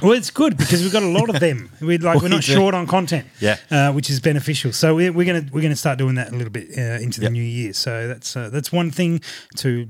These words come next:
Speaker 1: look forward to, to put up with, to something.
Speaker 2: Well, I do. I look forward to it
Speaker 1: Yeah,
Speaker 2: 'cause
Speaker 1: good.
Speaker 2: when I look
Speaker 1: We
Speaker 2: back
Speaker 1: will
Speaker 2: at
Speaker 1: get better.
Speaker 2: Yeah, when I look back at my videos, I'm like, "Oh, what am I doing?"
Speaker 1: Mm.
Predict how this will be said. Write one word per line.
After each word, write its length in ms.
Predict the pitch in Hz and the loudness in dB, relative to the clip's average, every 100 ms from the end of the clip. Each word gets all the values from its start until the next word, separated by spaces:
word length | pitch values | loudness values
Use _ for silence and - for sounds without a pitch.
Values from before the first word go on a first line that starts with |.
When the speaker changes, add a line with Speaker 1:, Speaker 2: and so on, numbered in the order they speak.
| 113 | -10
Speaker 1:
look 180 | 151 _ | -14 _
forward 600 | - 117 139 180 175 - | -14 -8 -4 -4 -4 -8
to, 640 | - 202 196 202 202 190 | -8 -6 -4 -4 -4 -6
to 480 | - - 123 117 113 - | -8 -8 -6 -6 -10 -8
put 120 | 139 | -6
up 220 | 160 156 | -4 -4
with, 320 | 180 175 - - - | -6 -6 -10 -20 -14
to 260 | - 113 110 | -10 -8 -8
something. 240 | - 226 196 | -2 0 2
Speaker 2:
Well, 60 | |
I 20 | |
do. 240 | 190 92 90 - | 0 -2 -8 0
I 100 | 165 | 2
look 140 | 135 | 2
forward 260 | - 95 95 | 0 -2 0
to 80 | 110 | 2
it 40 | |
Speaker 1:
Yeah, 140 | 277 | 2
Speaker 2:
'cause 260 | - 233 165 | 4 4 4
Speaker 1:
good. 100 | - - | -2 -4
Speaker 2:
when 120 | 135 | 2
I 100 | 160 | 4
look 140 | 156 156 | 4 4
Speaker 1:
We 60 | |
Speaker 2:
back 120 | 233 247 | 4 4
Speaker 1:
will 60 | |
Speaker 2:
at 20 | 233 | 2
Speaker 1:
get 100 | - | 2
better. 300 | 240 120 - | 0 -2 -2
Speaker 2:
Yeah, 300 | 175 123 82 - | 2 2 0 0
when 140 | 147 | 2
I 100 | 156 | 4
look 160 | 143 - | 2 -2
back 200 | 113 104 | -4 -4
at 60 | |
my 160 | 104 95 | -2 -2
videos, 380 | 90 87 92 101 | -2 -4 -4 -4
I'm 100 | 95 | -4
like, 160 | 92 - | -6 -8
"Oh, 240 | - - - | -12 -12 -8
what 160 | 110 127 | -4 -2
am 100 | 107 | -4
I 80 | - - | -10 -4
doing?" 380 | 92 104 82 71 196 | -2 -2 -4 -8 0
Speaker 1:
Mm. 240 | 254 160 | 2 0